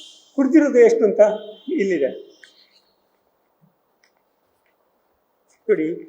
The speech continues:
ಅದು ಅವರು ಏನ್ ಕೊಟ್ಟಿದ್ದಾರೆ ಅಂದ್ರೆ ವರದಿಯಲ್ಲಿ ಒಂದು ತಿಂಗಳಿಗೆ ಎಷ್ಟು ಮಾರಾಟ ಆಗಿದೆ ಮದ್ಯ, ಅಲ್ಲಿ ವಿಸ್ಕಿ, ಬಿಯರ್, ಮತ್ತೇನು ಇದೆ, ಅಲ್ಲಿ ಏನು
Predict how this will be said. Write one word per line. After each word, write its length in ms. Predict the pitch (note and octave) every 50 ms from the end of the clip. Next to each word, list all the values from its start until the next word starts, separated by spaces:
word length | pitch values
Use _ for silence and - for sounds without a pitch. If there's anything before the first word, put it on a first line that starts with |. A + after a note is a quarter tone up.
| - - - _ _ _ _ _ _ _ -
ಅದು 200 | - G3+ F3+ G3 F#3+ F3+ F3 E3+ F3 - - - - - - _ _ _ _ _ _ _ _ _ _ _ _ _ _ _ _ _ _ _ _ _ _ _ - F#3
ಅವರು 180 | F#3+ F#3+ F#3 F3 E3 D#3 - - - - - - - - F#3+ G#3+
ಏನ್ 80 | A#3 A3
ಕೊಟ್ಟಿದ್ದಾರೆ 360 | G#3+ G3 - A3 G3 G3 F3 E3
ಅಂದ್ರೆ 160 | D#3 D3 C#3+ C#3+ D#3+ E3+
ವರದಿಯಲ್ಲಿ 480 | E3 E3 E3+ D3+ D#3 D3 B2 - - G#3 - - - - - - _ _ _ _ _ _ _ _ _ _ - F#3+ G#3
ಒಂದು 160 | A#3+ C4 C4+ - -
ತಿಂಗಳಿಗೆ 360 | C4 C#4+ D4+ D4+ C#4 A#3 G3 F#3 F#3 F#3+
ಎಷ್ಟು 220 | - - - A#3 F#3+ - - - F#3+
ಮಾರಾಟ 200 | G3+ G#3 G3 G3+ F3+
ಆಗಿದೆ 200 | D#3 D3+ D3+ D3 D#3
ಮದ್ಯ, 220 | E3 E3 - D3+ C3 C#3 - - - - _ _ _ _ _ _ _ _ _ _ _ - F#3+
ಅಲ್ಲಿ 160 | G#3 G#3+ G#3+ G#3+
ವಿಸ್ಕಿ, 360 | A#3+ A3+ - - - C#4 C4 C4+ B3+ - - - - - - - - _ _ - E4 G4+ G4+ - - - D#3+
ಬಿಯರ್, 280 | G3 A#3 B3+ A#3+ G#3+ - - - - - - - - - _ _ _ _ _ _ _ _ _ _ _ -
ಮತ್ತೇನು 380 | G#3 - - F#3 F#3+ F3+ F3+ F3 F3+ F3 E3+ - - F#3+
ಇದೆ, 120 | D3+ D3+ D3 - - - - _ _ _ _ _ _ _ _ _ _ _ _ _ _ _ _ _ _ _ _ _ _ _ _ _ _ _ _ -
ಅಲ್ಲಿ 140 | - F3 F3 E3
ಏನು 120 | E3+ F3